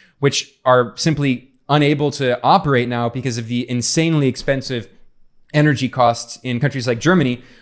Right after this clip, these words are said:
are moving a-, across the Atlantic over to the United States. And now there's discussions of the German government paying for eighty percent of the energy costs of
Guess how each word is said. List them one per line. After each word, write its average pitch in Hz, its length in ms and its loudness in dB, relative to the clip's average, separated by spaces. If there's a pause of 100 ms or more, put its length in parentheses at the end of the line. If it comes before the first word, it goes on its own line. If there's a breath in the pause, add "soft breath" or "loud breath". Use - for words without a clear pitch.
are 135 140 4
moving 151 300 2
a-, 147 40 0
across 135 600 -2
the 131 100 -6
Atlantic 123 400 -6
over 120 220 -4
to 107 40 -8
the 110 60 -10
United 104 260 -6
States. 131 360 0
And 120 100 -4
now 131 160 0
there's 131 160 -2
discussions 123 540 -4
of 123 120 -8
the 120 60 -6
German 120 340 0
government 127 440 -2 (400 soft breath)
paying 143 260 0
for - 280 -2
eighty 151 320 2
percent 135 580 -4
of 113 160 -8
the 117 120 -12
energy 123 400 -4
costs 113 440 -2
of 113 320 -4